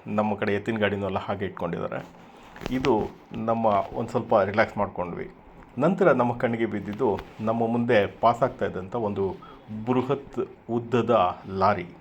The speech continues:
ಇಂಥ ಲಾರಿಗಳನ್ನ ಹೈವೇನಲ್ಲಿ ನಾವು ಓವರ್‌ಟೇಕ್ ಮಾಡೋದು ಬಹಳ ಕಷ್ಟ. ಆ, ಇದು ನಮಗೆ, ಆ, ನಿಜವಾಗ್ಲೂ ಒಂದು ಫರ್ಲಾಂಗ್‌ಗಿಂತಲೂ ಜಾಸ್ತಿ ಉದ್ದ ಇದೆ. ಇಂಥ ಲಾರಿಗಳನ್ನ ಓವರ್‌ಟೇಕ್ ಮಾಡೋಕ್ಕಾದ್ರೆ ಬಹಳ ಕೇರ್‌ಫುಲ್ಲಾಗಿ ಓವರ್‌ಟೇಕ್ ಮಾಡಬೇಕಾಗತ್ತೆ.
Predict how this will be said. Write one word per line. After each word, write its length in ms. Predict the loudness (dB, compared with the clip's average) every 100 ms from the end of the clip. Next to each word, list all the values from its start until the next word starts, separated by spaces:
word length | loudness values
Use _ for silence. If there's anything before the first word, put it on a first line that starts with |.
| -20 -20 -20 -20 -18 -6
ಇಂಥ 180 | 0 2
ಲಾರಿಗಳನ್ನ 540 | 6 6 4 0 0
ಹೈವೇನಲ್ಲಿ 600 | 2 2 2 2 2 0
ನಾವು 500 | 0 0 0 -2 -4 -10 -20 -10 2
ಓವರ್‌ಟೇಕ್ 380 | 4 4 0 0
ಮಾಡೋದು 200 | -2 0
ಬಹಳ 320 | -4 0 -2
ಕಷ್ಟ. 300 | -2 -8 -6 -8 -8 -20 -20 -20 -20 -20 -20 -16 -4
ಆ, 180 | 0 2
ಇದು 280 | 0 0 2
ನಮಗೆ, 480 | 2 4 4 4 2 -4 -16 -6
ಆ, 100 | -2 2 2 2 0 -2
ನಿಜವಾಗ್ಲೂ 500 | -4 -2 0 2 0
ಒಂದು 380 | 0 -2 -4
ಫರ್ಲಾಂಗ್‌ಗಿಂತಲೂ 680 | -2 0 2 2 -2 -4 -4
ಜಾಸ್ತಿ 300 | 0 -2 -2
ಉದ್ದ 220 | -6 -6 -4
ಇದೆ. 300 | -6 -8 -14 -20 -20 -20 -20 -18 -6
ಇಂಥ 160 | -2 2
ಲಾರಿಗಳನ್ನ 560 | 4 4 4 0 0
ಓವರ್‌ಟೇಕ್ 500 | 0 2 0 0 -2
ಮಾಡೋಕ್ಕಾದ್ರೆ 400 | -2 -2 -4 -4
ಬಹಳ 360 | -6 -2 2 0
ಕೇರ್‌ಫುಲ್ಲಾಗಿ 600 | 2 -2 0 -2 0 0
ಓವರ್‌ಟೇಕ್ 460 | 0 0 -2 -2
ಮಾಡಬೇಕಾಗತ್ತೆ. 840 | 0 0 -4 -8 -10 -12 -14 -14